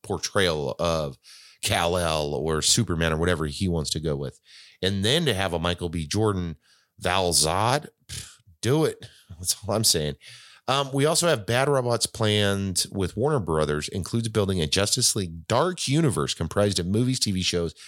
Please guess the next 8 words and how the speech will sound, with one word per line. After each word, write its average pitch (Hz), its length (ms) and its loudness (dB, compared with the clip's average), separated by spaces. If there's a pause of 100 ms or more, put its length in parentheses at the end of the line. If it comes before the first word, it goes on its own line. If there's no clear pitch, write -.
(380)
A 92 260 0 (120)
specific 127 640 0
film 90 520 0 (260)
has 80 480 0 (180)
not 110 340 -2
been 87 200 0
confirmed 65 500 -6
yet, 64 220 -6